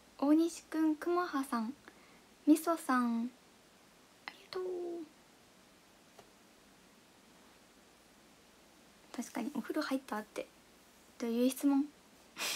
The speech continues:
<laughs> なんか、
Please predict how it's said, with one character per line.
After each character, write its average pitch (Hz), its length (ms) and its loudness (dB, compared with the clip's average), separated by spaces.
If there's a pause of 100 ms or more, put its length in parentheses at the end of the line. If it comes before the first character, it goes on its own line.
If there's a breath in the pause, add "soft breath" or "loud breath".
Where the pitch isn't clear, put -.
(120)
<laughs> - 2250 2
な 302 100 4
ん 285 60 4
か、 226 220 0